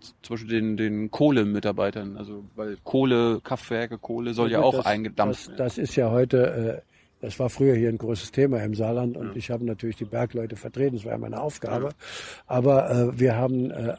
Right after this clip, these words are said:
Speaker 2: als die ökologische Debatte begann, natürlich nicht gesagt, wir wollen keine, äh, äh, ökologische Erneuerung. Ich stand ja schon als Bürgermeister hier, habe ich also mich für Umweltschutz engagiert. Aber wir haben natürlich immer gesagt, wie jetzt auch bei der Rüstungsindustrie,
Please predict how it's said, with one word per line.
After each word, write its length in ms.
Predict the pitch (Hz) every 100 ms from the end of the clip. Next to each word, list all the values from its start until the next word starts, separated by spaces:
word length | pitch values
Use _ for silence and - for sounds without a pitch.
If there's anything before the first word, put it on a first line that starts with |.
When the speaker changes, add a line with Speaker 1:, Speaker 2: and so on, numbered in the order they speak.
| -
Speaker 2:
als 300 | 120 - -
die 260 | 120 117
ökologische 540 | - 120 123 135 123 110
Debatte 260 | 113 107
begann, 440 | 107 104 120 170 127
natürlich 320 | 104 120 110
nicht 180 | 131 -
gesagt, 360 | 113 113 107
wir 120 | 113
wollen 200 | 101 117
keine, 440 | 104 110 107 101 92 _ _ _ _ _ _
äh, 40 | 104
äh, 840 | 95 98 92 90 - 98 92 90 - _ _ _ _
ökologische 580 | 117 110 113 113 120 107
Erneuerung. 440 | 98 110 143 120 113
Ich 80 |
stand 220 | - 120 117
ja 100 | 107
schon 200 | - 117
als 160 | -
Bürgermeister 640 | - 139 143 110 110 107 117
hier, 280 | 113 117 104
habe 160 | 113
ich 80 | 110
also 160 | 110 107
mich 140 | 104
für 100 | -
Umweltschutz 540 | - 143 123 101 117 120
engagiert. 480 | 113 107 110 135 - - - -
Aber 140 | 110
wir 100 | 120
haben 120 | 127
natürlich 380 | 131 107 127 107
immer 280 | 120 107 135
gesagt, 420 | 139 139 151 -
wie 60 | 120
jetzt 180 | 117 120
auch 80 |
bei 100 | 101
der 140 | 107 101
Rüstungsindustrie, 880 | 98 - 113 147 139 131 151 156